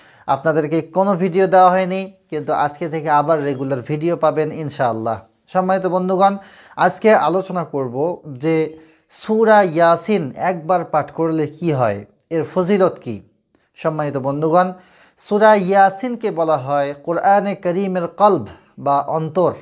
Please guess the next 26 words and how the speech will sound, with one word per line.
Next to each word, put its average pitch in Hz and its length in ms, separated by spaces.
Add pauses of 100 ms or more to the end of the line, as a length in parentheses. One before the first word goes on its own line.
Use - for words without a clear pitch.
(560)
যে 151 240
ব্যক্তি 226 400
একবার 180 680
সূরা 180 460
ইয়াসিন 175 840
তেলাওয়াত 156 540
করে, 156 440 (280)
সে - 220
ব্যক্তি 190 480
দশ 190 420 (180)
খতম 170 440 (100)
কোরআনের 175 580
সওয়াব 156 520
লাভ 127 320
করে। 117 240 (380)
সুবহানাল্লাহি 147 880
ওয়া 131 100
বিহামদিহি। 127 680 (400)
তো 160 80
প্রিয় 190 240
বন্ধুগণ, 214 540 (380)
এই 202 120
সূরাটি 226 560
এতটাই 180 400
ফজিলতপূর্ণ 185 840
সূরা 156 420